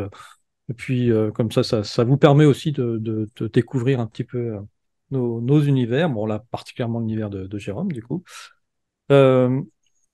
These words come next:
et puis, ben, on se retrouve à la rentrée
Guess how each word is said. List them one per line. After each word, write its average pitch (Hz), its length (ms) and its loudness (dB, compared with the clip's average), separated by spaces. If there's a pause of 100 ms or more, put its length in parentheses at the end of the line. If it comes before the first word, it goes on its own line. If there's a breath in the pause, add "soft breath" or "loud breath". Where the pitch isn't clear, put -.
(140)
et 143 120 0
puis, - 260 -8
ben, 117 120 -4
on 117 60 -8
se - 120 -12
retrouve 127 680 -2
à 156 80 4
la 151 60 6
rentrée 160 680 -2